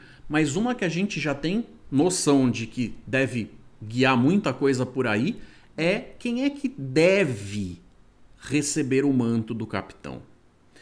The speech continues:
Quem é que está à altura? Quem é que é digno de ocupar essa posição?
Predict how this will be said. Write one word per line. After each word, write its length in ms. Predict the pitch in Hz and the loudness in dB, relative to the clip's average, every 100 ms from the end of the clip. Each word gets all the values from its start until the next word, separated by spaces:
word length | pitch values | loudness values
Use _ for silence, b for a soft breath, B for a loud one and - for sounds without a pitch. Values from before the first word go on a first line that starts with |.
| B B | B B
Quem 240 | - 233 277 | -4 0 0
é 60 | |
que 160 | 285 247 | 0 -4
está 260 | - - 208 | -6 -6 -4
à 120 | 202 | -2
altura? 760 | 185 170 147 - 147 170 147 113 | -2 -2 -4 -4 0 2 2 0
Quem 240 | - 160 | -4 -4
é 60 | 180 | -4
que 140 | 180 | -2
é 60 | 196 | -2
digno 560 | 135 117 196 214 165 135 | -2 -2 -2 0 0 0
de 100 | 127 | 0
ocupar 400 | 131 123 117 113 | -4 -4 -2 0
essa 220 | 107 117 | -2 -6
posição? 680 | - 110 104 95 - 90 | -6 -6 -4 -8 -8 -8